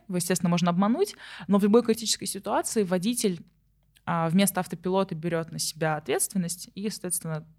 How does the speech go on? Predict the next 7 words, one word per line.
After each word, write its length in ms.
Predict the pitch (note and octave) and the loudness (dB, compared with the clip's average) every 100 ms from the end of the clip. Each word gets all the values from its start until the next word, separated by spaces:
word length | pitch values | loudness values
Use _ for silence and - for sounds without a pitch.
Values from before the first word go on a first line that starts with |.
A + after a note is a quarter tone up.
| - | -2
дальше 460 | F3 A3 A#3+ - | 2 2 0 -2
уже 360 | E3+ D#3+ E3+ E3 | -2 0 0 0
за 240 | D#3 D#3 | 0 -2
происходящее, 840 | D#3 - - E3 - C#4+ - E3 - _ _ - - - _ - | -4 -10 -10 -6 -4 -2 -2 -4 -6 _ _ -20 -20 -20 _ -14
а, 320 | D#2 C#2+ - | -10 -8 -8
отвечает 340 | - F3+ G3+ | -4 -2 0
водитель. 360 | E3+ D3+ D3 - | 0 -2 -4 -10